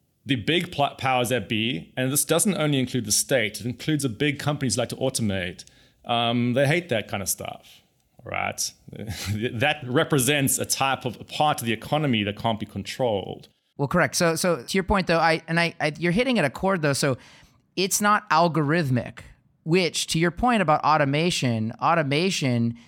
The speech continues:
Speaker 2: is mathematical by nature, okay? And when I show up and say, "Hey, here's a fifty,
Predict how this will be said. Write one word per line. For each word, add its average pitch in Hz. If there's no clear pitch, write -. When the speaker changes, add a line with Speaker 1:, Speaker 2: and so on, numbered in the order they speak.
Speaker 2:
is 143
mathematical 151
by 123
nature, 120
okay? 120
And 151
when 170
I 185
show 175
up 160
and 139
say, 139
"Hey, 131
here's 139
a 127
fifty, 123